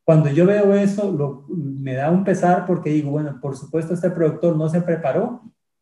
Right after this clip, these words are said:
para las épocas de escasez, ¿verdad? O no planificó la alimentación de los animales, entonces va a tener grandes dificultades. Y el proceso de ensilaje es interesante porque no mejora la calidad del forraje, ¿verdad? Si yo coseché ese forraje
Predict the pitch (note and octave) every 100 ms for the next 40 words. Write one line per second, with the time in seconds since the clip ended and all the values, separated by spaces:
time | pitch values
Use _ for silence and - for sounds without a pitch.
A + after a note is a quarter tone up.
0 | _ - D#3 D3 C3+ - C3+ C#3 D3+ C3+
1 | C3 - - B2+ A#2 A2+ A2 - C#3 C#3
2 | C#3+ F#3 F3+ F3 D3 G3 A#3 G#3 - -
3 | C#3+ C#3+ C3+ C3 C3+ D3+ F3+ F3 E3+ C#3+
4 | D3 F3+ G3+ C#3 A#2+ A#2+ C#3+ E3 E3 C3+
5 | C3 C3+ - B2 B2 B2+ A#2+ _ _ _
6 | A#2+ _ _ _ _ _ _ _ _ _
7 | _ _ _ _ _ _ _ _ E3+ A3+
8 | G#3+ G3 G#3 A3+ G#3 E3+ E3+ F#3+ G#3+ E3+
9 | D#3 F#3+ F#3+ E3+ E3 F3 F3 - D#3+ E3
10 | C#3+ F#3 G#3+ F#3 G#3+ G3 E3 C#3+ C#3 D3+
11 | C#3+ B2 B2 A#2+ A#2+ A2+ D#3+ D#3+ C#3 C3+
12 | F#3 G3+ A#3 A3+ G3 B3 G#3+ E3+ E3 G3+
13 | G3+ F#3+ G#3 D#3+